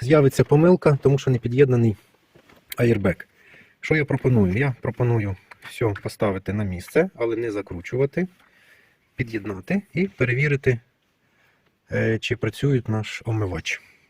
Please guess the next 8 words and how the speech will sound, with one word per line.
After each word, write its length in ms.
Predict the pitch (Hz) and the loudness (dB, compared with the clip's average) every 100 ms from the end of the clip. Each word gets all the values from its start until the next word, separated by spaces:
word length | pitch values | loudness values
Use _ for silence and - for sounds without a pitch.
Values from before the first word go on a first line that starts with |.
| _ _ _ _ _ _ | _ _ _ _ _ _
Після 220 | - - | -12 -2
встановлення 500 | 135 - 147 139 127 | -2 4 6 6 6
перемикача 600 | 117 120 120 117 117 - 98 | 2 0 -2 -2 -2 0 -2
поставив 400 | 107 - 113 104 | -4 -4 0 2
я 60 | |
на 100 | 104 | 4
місце 420 | 104 95 - 95 - | 2 0 -4 -10 -10
шлейф. 500 | - 113 95 117 | -6 2 2 2